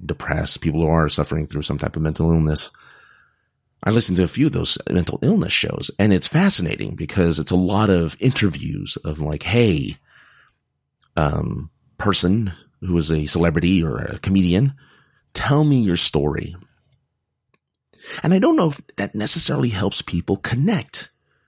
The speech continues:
in the way that I think we need, because it feels like a lot of people online are lonely. I could be wrong.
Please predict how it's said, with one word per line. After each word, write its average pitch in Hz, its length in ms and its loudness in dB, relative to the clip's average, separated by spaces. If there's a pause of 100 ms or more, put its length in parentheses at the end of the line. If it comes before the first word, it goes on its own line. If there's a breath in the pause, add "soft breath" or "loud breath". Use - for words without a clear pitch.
(680)
in 160 160 2
the 151 80 4
way 175 400 2
that 151 160 0
I 131 60 4
think 139 260 0
we 110 140 2
need, 101 440 -2 (1400)
because 170 320 2
it - 160 -4
feels - 300 -4
like - 140 -4
a - 60 -2
lot 127 220 2
of 107 80 0
people 98 280 -2
online 107 340 -2
are 120 80 0
lonely. 131 540 -2 (2250)
I - 60 -6
could 135 200 2
be 139 80 4
wrong. 117 420 2